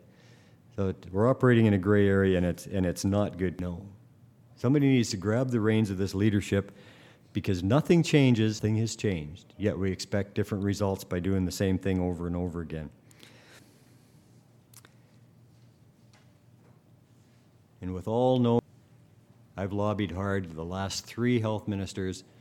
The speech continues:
with the same results. It's no, no difference right now.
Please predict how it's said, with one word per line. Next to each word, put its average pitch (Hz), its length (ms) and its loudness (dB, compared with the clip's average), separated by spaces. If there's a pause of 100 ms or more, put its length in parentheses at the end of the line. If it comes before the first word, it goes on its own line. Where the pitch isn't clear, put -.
(100)
with 95 120 -8
the 90 80 -10
same 104 300 2
results. 92 540 0
It's - 100 -12
no, 87 320 -2 (720)
no 85 200 -6
difference 85 380 -6
right 82 200 -6
now. 78 280 -6